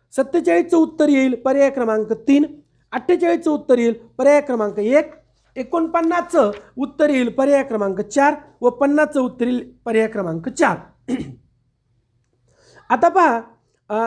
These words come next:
ही जी आपण जी एक आन्सर की बनवण्याचा प्रयत्न केलेला आहे, यामध्ये आपण जे पन्नास प्रश्नांची उत्तरं दिली, यापैकी, अ,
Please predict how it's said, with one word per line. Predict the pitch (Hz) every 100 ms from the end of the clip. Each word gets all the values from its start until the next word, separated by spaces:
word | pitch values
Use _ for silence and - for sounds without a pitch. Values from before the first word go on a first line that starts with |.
| 202
ही | 220
जी | 277
आपण | 339 330 330 226 202 - _ _ 180
जी | 262
एक | 311 - 233
आन्सर | 262 262 311
की | 311 311 320 -
बनवण्याचा | 202 233 269 262 294
प्रयत्न | 285 247 247 240
केलेला | 262 269 240 226 247
आहे, | 233 226 202 - - _ _ _ _ _ _ - 208
यामध्ये | 320 349 339 277 220 214 - _
आपण | 214 247 320 214 180 - _ 202
जे | 277
पन्नास | 285 277 294 339 -
प्रश्नांची | - 277 277 285 277 302
उत्तरं | 254 254 247
दिली, | 254 285 226 185 - _ -
यापैकी, | 277 320 339 311 247 208 - _ _ _ 214
अ, | 214 220